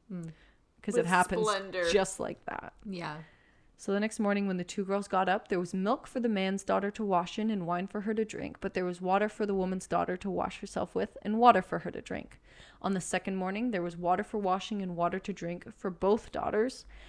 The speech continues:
Speaker 2: And on the third morning, there was water for washing, water to drink for the man's daughter, and milk for washing and wine to drink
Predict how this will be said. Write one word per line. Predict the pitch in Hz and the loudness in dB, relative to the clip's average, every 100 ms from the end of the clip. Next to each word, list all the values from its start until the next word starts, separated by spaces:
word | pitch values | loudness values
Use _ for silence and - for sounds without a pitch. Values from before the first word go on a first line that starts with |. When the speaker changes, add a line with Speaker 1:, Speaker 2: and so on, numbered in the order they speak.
| - - | -10 -2
Speaker 2:
And | 202 | 2
on | 208 330 | 2 2
the | |
third | - 254 220 | 2 4 4
morning, | 226 202 202 202 202 | 4 4 4 2 0
there | 180 | 0
was | 175 - | 0 -4
water | 196 214 233 240 | 6 8 8 6
for | - | 0
washing, | 226 202 196 - 190 | 2 4 2 0 -2
water | 185 214 233 | 4 4 2
to | - | -4
drink | - 208 | -4 -4
for | - 196 | -2 -2
the | 185 | 0
man's | 180 185 196 196 | 0 2 0 2
daughter, | 208 220 240 254 | 4 4 2 -2
and | - 175 | -2 0
milk | 185 220 233 - _ | 2 2 0 -10 _
for | 214 | -2
washing | 202 185 190 - 190 | 0 2 0 -2 -6
and | 175 165 | -4 2
wine | 185 226 226 | 4 6 4
to | 226 | 0
drink | 190 190 | -2 -4